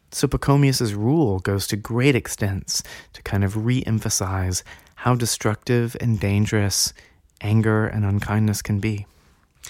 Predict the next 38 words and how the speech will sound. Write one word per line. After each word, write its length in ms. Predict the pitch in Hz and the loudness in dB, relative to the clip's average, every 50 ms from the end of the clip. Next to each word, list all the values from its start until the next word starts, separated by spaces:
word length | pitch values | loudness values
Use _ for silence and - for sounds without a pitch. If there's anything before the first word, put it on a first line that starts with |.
| - - - | -20 -14 -8
If 140 | - 123 - | -6 -2 -2
you 80 | 131 | 0
go 220 | 123 143 151 170 185 | 2 4 2 2 2
to 180 | - - 165 | 0 0 2
a 40 | 120 | 4
modern 420 | 104 98 95 95 98 101 101 101 | 4 4 4 2 2 2 2 2
monastery 640 | 98 98 98 98 98 95 - - - 101 95 98 95 | 2 2 2 2 2 0 0 -2 -4 -4 -2 -4 -4
today, 480 | - - 98 104 98 92 90 95 107 - _ - - - - - - - - | -6 -6 -4 -4 -4 -4 -6 -10 -12 -16 _ -20 -20 -20 -20 -20 -12 -2 2
most 300 | 117 131 160 - - - | 4 4 4 2 0 0
likely, 640 | 117 113 120 113 - - 101 92 90 90 98 110 _ _ _ _ - - | 0 0 0 0 -2 -2 -2 -2 -2 -4 -6 -8 _ _ _ _ -16 -10
at 120 | - - | -4 0
least 240 | 120 120 107 - - | 0 0 0 0 -2
if 100 | 104 110 | -2 -2
it's 140 | 95 - 104 | -2 0 0
a 180 | 98 95 95 - | 0 0 -2 -2
kind 140 | - - 98 | -4 -4 -4
of 80 | 95 | -2
old 200 | 82 - 120 120 | 0 0 0 0
school 160 | - - 123 110 | 0 0 2 4
monastery, 680 | 107 101 107 113 110 - - 104 92 87 87 92 92 - - - - - - - - - - - _ _ _ _ - | 4 4 4 4 2 2 0 -2 -2 -2 -2 -4 -6 -8 -12 -20 -20 -20 -20 -20 -20 -20 -20 -20 _ _ _ _ -2
at 140 | - 131 123 | 0 2 4
meal 300 | 131 131 143 180 196 165 | 6 6 6 6 4 2
times, 580 | - - 110 101 98 95 95 98 107 - - - | 2 0 0 2 2 2 2 0 -2 -2 -4 -6
everyone 400 | - 123 117 120 120 117 113 110 | -4 -2 2 4 4 4 4 4
will 120 | 101 101 | 2 0
gather 280 | 98 - 117 123 139 151 | 0 2 2 2 2 0
together 440 | 147 - 147 127 127 120 117 123 120 | 0 0 0 2 2 2 2 2 2
in 80 | 117 | 2
a 60 | 117 113 | 2 2
refectory. 720 | 110 101 - - 101 98 - - - 101 95 92 95 98 - - _ _ _ _ _ _ _ - | 0 0 0 -2 -2 -2 -4 -6 -6 -4 -4 -2 -2 -4 -4 -8 _ _ _ _ _ _ _ -2
They 80 | 107 | -2
will 120 | 107 104 - | 0 0 0
all 180 | - 117 113 | -2 -2 -2
focus 520 | 110 - - - 127 139 139 - 139 - 139 | -4 -8 -2 -2 0 0 0 0 0 2 2
on 140 | 131 131 | 2 4
their 160 | 131 131 127 127 | 4 4 4 4
own 180 | 127 127 131 | 4 2 2
food. 400 | 131 - - 104 98 101 - - | 0 -2 -4 -2 -2 -4 -6 -10